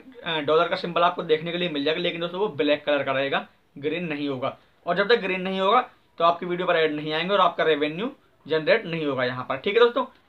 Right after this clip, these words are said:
इतना तो आप समझ चुके हैं। अब आप यहाँ पर आप देख लीजिएगा, आखिर वो सेटिंग आपको कैसे करनी है, कौन सी सेटिंग होती है, जिसे करने के बाद ही आपकी वीडियो पर ऐड आएगा और आपको जो सिंबल है येलो कलर का डॉलर वाला, वो सॉरी ब्लैक कलर का वो डॉलर वाला जो सिंबल है, वो ग्रीन होगा।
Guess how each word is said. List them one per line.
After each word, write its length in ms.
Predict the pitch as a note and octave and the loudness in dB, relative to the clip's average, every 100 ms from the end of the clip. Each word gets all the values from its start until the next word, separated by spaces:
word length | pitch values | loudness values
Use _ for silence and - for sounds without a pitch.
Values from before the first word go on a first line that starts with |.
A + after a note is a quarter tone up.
| _ _ | _ _
इतना 220 | E3 F3+ | -12 -6
तो 100 | F3+ | 2
आप 120 | G3+ F#3+ | 2 2
समझ 180 | F3 | -2
चुके 200 | F3 F#3 | -2 -6
हैं। 180 | G#3 - - | -6 -6 2
अब 100 | G3+ | 6
आप 80 | G3 | 6
यहाँ 160 | G3 | 4
पर 140 | G3 G3 | 4 4
आप 200 | G3+ - | 4 2
देख 180 | E3+ D3+ | -4 -2
लीजिएगा, 320 | E3 G#3+ - - | 0 -2 -2 0
आखिर 260 | E3+ F3+ A3+ | 2 2 2
वो 100 | A#3 | 0
सेटिंग 360 | A#3 F#3+ G3 F#3+ | 2 0 2 -2
आपको 160 | G3+ | -2
कैसे 280 | G#3+ F3 F3+ | -2 -2 0
करनी 200 | F3 F#3 | -2 0
है, 60 | A#3 | -2
कौन 220 | F3 F#3 | 0 0
सी 80 | G3+ | 2
सेटिंग 320 | F#3+ F3 E3 | 2 0 -4
होती 200 | D#3+ F3 | -6 -4
है, 140 | A3+ - _ _ _ - | -6 -8 _ _ _ -16
जिसे 200 | D3 A3+ | -2 0
करने 340 | G#3+ F#3 F#3+ | 2 4 2
के 80 | G3+ | 4
बाद 220 | F#3+ F#3 | 4 4
ही 60 | G#3+ | 4
आपकी 220 | G#3+ G#3 | 2 2
वीडियो 280 | F#3+ F3+ G3 | -4 -2 0
पर 100 | A3 | 0
ऐड 280 | F#3+ E3 E3 | 2 2 6
आएगा 200 | F3+ A3 | 6 6
और 80 | |
आपको 220 | A3 G#3 G#3+ | 6 4 2
जो 60 | |
सिंबल 340 | G#3 F#3 F3+ F#3+ | 0 -2 0 0
है 160 | F#3 | 2
येलो 180 | F3+ F#3 | 2 2
कलर 200 | F3+ F3 | 2 2
का 80 | E3+ | 2
डॉलर 240 | E3 E3 | 2 2
वाला, 260 | D#3+ F3 A#3+ - | 2 2 0 -2
वो 80 | F3 | -2
सॉरी 240 | E3+ E3+ D#3 | 2 0 0
ब्लैक 280 | E3 F3+ | 2 2
कलर 200 | F3+ F3 | 6 6
का 60 | F3 | 6
वो 60 | F3 | 2
डॉलर 220 | E3 D#3+ | 4 4
वाला 240 | D#3+ D#3+ | 2 2
जो 100 | D#3+ | -2
सिंबल 280 | D#3+ D#3+ D#3 | -6 -2 0
है, 180 | F#3+ - _ _ _ | -2 -6 _ _ _
वो 100 | A3 | -2
ग्रीन 300 | C#3 D#3+ D3 | 0 -2 -4
होगा। 300 | C3+ C3 B2+ | -4 -4 -4